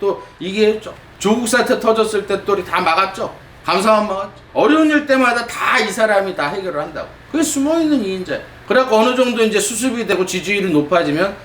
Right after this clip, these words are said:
존재감을 딱 감춰버리는 그런 사주예요. 그럼 이 사주의 그림을 그리면 이 사주는 예를 들어서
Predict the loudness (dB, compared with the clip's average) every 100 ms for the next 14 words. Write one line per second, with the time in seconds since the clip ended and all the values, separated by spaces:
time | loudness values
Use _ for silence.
0 | -18 -4 0 2 4 4 2 0 -2 -2
1 | -6 -4 -4 -4 -6 -8 -14 -20 -20 -2
2 | 0 2 0 -4 -6 -8 -8 -10 -16 0
3 | 2 4 2 2 2 2 0 0 2 4
4 | 4 4 0 0 -4 -6 -8 -10 -16 -8
5 | -4 2 2 2 2 4 4 4 0 0
6 | 0 0 -2 0 -2 -4